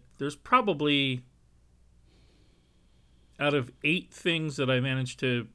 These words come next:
whittle it down to, the number might be different for everybody. Um, but I think there are a couple categories that are probably very similar for people, and then a couple categories that are probably wildly different for folks.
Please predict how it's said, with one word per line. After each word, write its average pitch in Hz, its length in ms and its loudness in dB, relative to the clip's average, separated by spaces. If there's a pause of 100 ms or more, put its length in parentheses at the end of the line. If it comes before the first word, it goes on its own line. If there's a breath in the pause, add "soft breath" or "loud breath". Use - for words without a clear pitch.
whittle 135 360 0
it 117 120 -2
down 131 340 0
to, 117 460 -6
the 139 100 -4
number 143 340 0
might 127 260 2
be 123 100 -6
different 123 520 -4
for 113 300 -4 (320)
everybody. 110 680 -4 (600 soft breath)
Um, 123 640 0 (760)
but 147 140 4
I 165 80 8
think 214 260 0
there 175 160 4
are 147 80 10
a 131 60 2
couple 151 500 0
categories 131 680 0
that 127 100 -2
are 127 80 0
probably 123 600 -2
very 123 260 -4
similar 175 560 4
for 131 180 -4
people, 135 440 -2
and 123 160 -2
then 123 300 -2 (100)
a 127 80 -6
couple 123 320 -6
categories 123 640 -2
that 117 100 -4
are 113 80 -6
probably 117 640 -4 (520 soft breath)
wildly 123 640 2
different 117 480 -6
for 101 140 -6
folks. - 600 -12